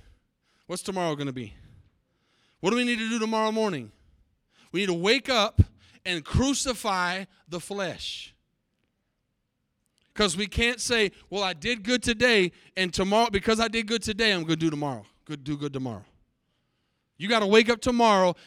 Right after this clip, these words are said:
and realize that the devil's in his mind is saying, "Okay,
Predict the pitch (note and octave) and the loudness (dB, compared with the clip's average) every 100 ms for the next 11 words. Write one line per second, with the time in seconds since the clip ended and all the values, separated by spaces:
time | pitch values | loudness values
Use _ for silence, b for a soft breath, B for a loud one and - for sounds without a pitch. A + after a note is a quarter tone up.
0 | B F#3+ F#3+ A3+ A3 F#3+ F3+ - b b | B -4 0 0 2 0 -4 -8 b b
1 | - - E3 D3 A3+ A#3 G#3 - - b | -6 -4 0 6 6 6 2 0 -8 b
2 | G3 G3+ A3 G3+ A#3 A#3 G3+ F#3 - F#3+ | 0 2 2 2 4 4 4 0 2 2
3 | F#3+ G3 G#3+ F3 | 2 2 2 0